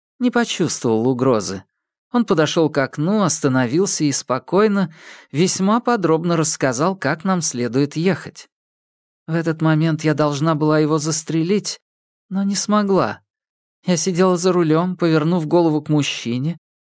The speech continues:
улыбалась и не двигалась. Не могла.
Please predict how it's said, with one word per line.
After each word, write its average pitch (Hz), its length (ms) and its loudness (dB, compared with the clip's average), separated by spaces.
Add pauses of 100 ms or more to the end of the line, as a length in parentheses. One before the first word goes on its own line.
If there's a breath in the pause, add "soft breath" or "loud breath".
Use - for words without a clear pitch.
(140)
улыбалась 170 720 2
и 190 40 -2
не 196 140 2
двигалась. 170 760 -4 (460)
Не 156 400 0
могла. 139 800 0